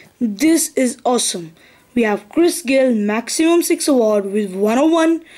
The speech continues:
bowling and one oh one batting and fifty-eight runs. Yes, we have pulled this card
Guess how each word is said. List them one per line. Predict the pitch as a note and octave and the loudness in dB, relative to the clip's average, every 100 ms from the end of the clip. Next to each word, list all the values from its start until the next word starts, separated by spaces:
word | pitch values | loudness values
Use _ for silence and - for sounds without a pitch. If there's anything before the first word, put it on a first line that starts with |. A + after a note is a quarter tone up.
| - - | -20 -6
bowling | A3 G#3+ G3+ G3 G#3+ | 0 0 0 -4 -8
and | B3 G3+ F#3+ F3+ F3+ | -6 -4 -4 -4 -2
one | G3+ B3 | 0 2
oh | D4+ | 2
one | D4+ D#4+ E4 | 2 -2 -4
batting | G#3 G#3 G3 F#3+ G3 - - _ | -4 -2 -2 -6 -10 -16 -20 _
and | - G3+ F#3 F3+ | -6 -4 -4 -6
fifty-eight | A#3+ G#3 - C4 C4+ C4 C4 F#3+ | -6 -6 -4 0 2 0 -2 -8
runs. | F#3+ E3 D#3+ D#3+ - _ _ - _ - | -8 -8 -12 -12 -14 _ _ -20 _ -12
Yes, | G#3 G#3 G3+ C4 - - - - _ _ - | -2 0 0 -6 -10 -10 -10 -14 _ _ 0
we | A#3+ | 2
have | A#3 A3+ - | 2 0 0
pulled | D#4+ E4+ C4 | 2 4 4
this | B3 B3 B3 - | 2 0 -2 -10
card | - A#3 G#3+ G#3+ G#3+ | -6 -4 -2 -4 -8